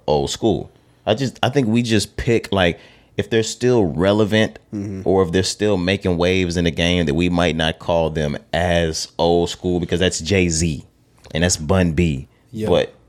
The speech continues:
Speaker 1: but the way I just said Salt and Pepper, it's old school.
Speaker 2: Yeah,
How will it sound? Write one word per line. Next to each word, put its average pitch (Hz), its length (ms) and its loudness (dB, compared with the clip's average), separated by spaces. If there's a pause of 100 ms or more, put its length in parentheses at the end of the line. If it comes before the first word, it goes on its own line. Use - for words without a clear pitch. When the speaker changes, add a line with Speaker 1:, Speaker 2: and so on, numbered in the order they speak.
(420)
Speaker 1:
but 82 180 2
the 80 60 4
way 95 180 2
I 104 100 4
just 95 180 -2
said 101 180 2
Salt 107 260 2
and 95 100 -6
Pepper, 120 400 0 (640)
it's - 120 -4
old 220 200 2
school. 80 400 -2 (120)
Speaker 2:
Yeah, 127 400 0